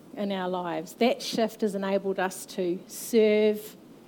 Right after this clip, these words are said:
to develop new relationships, to have incredible new friends, incredible careers, to be part of amazing churches. Created, it created doorways for opportunities. It created conversations for us to have opportunities.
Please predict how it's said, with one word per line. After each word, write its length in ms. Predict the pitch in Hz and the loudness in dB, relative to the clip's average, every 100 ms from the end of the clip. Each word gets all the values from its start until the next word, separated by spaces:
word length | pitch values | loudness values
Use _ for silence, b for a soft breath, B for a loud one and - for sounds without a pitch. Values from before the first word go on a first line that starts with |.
| B B B | B B B
to 80 | - | -4
develop 560 | 202 202 220 208 214 247 | -2 0 4 6 4 2
new 180 | 202 196 | 0 2
relationships, 1120 | 190 196 202 - 214 - 202 - - - - | 2 2 0 -4 -6 -2 -2 -2 -8 -16 -10
to 80 | 185 | 0
have 160 | 214 | 2
incredible 680 | 214 196 - 247 233 214 214 | 2 -4 -2 2 4 4 2
new 240 | 202 196 190 | 0 -2 -4
friends, 680 | - 208 196 196 196 202 - B B | -4 -2 0 -2 -4 -8 -12 B B
incredible 760 | 226 - - 269 262 247 226 | 0 0 2 4 4 4 4
careers, 720 | 220 - 185 208 202 202 196 - | 2 -2 -2 2 6 6 4 -2
to 100 | 202 | -6
be 120 | 220 | -4
part 340 | - 220 214 | 0 2 4
of 140 | 214 - B B B | 2 -2 B B B
amazing 680 | 214 214 220 233 226 214 202 | 0 4 6 6 4 0 -4
churches. 1000 | - 214 196 202 - 196 196 - - - - - - - - - - | -2 2 2 0 -4 -6 -6 -10 -14 -16 -20 -20 -20 -20 -20 -20 -10
Created, 640 | - 226 226 226 - 226 - | 2 4 6 4 0 -6 -6
it 120 | - | -10
created 380 | - 247 226 214 | 0 4 4 4
doorways 540 | 226 240 247 220 202 - | 4 6 6 6 4 0
for 100 | 185 | -6
opportunities. 960 | - - 190 175 - 160 151 - - - B B B | -6 -10 -8 -8 -6 -6 -6 -12 -16 -18 B B B
It 100 | - | -6
created 320 | - 226 208 208 | 4 6 6 2
conversations 920 | 233 214 202 214 196 196 190 185 - | 0 2 0 0 0 0 -6 -8 -10
for 160 | 165 | -8
us 160 | 170 - | -8 -8
to 80 | 190 | -10
have 100 | 175 | -8
opportunities. 1040 | 190 - - 185 175 - 165 170 - | -10 -12 -12 -10 -8 -6 -6 -8 -14